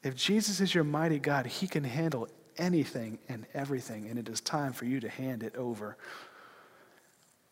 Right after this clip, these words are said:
it's very possible that some of you have been invited today and you're not even a Christian, and you've never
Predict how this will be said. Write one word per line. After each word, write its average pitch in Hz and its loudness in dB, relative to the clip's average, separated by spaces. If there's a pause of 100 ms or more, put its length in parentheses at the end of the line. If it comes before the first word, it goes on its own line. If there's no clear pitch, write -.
(800)
it's 139 2
very 135 8
possible 135 6
that 123 2
some 139 4
of 131 0
you 127 4
have 127 0
been 117 -6 (1200)
invited 147 8
today 165 10
and 147 4
you're 143 2
not 151 6
even 147 4
a 117 0
Christian, 185 4 (1900)
and 123 2
you've 165 6
never 160 6